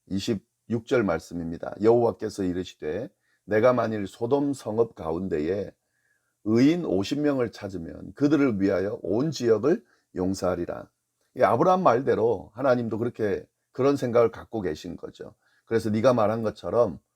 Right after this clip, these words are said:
의인 오십 명이 만약 소돔과 고모라에 있다면 내가 그 오십 명 때문에 그 지역을 용서할 것, 심판하지 않을 거다라고 말씀을 하셨습니다. 자, 그런데 아브라함이 그 이야기를 듣고,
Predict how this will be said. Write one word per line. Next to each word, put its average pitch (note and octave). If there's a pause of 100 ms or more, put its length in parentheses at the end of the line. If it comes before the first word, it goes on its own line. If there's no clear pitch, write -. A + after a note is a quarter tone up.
(260)
의인 C3
오십 G#2+
명이 G#2+
만약 F2+
소돔과 A#2
고모라에 F#2
있다면 E2+ (480)
내가 F#2+
그 D3
오십 A2+
명 D#3+
때문에 A2+ (440)
그 G#2+ (260)
지역을 F#2+ (460)
용서할 A2
것, -
심판하지 B2+
않을 G2+
거다라고 F#2+ (200)
말씀을 F2+
하셨습니다. E2+ (640)
자, A2
그런데 E3+
아브라함이 B2
그 D#3+
이야기를 A#2+
듣고, -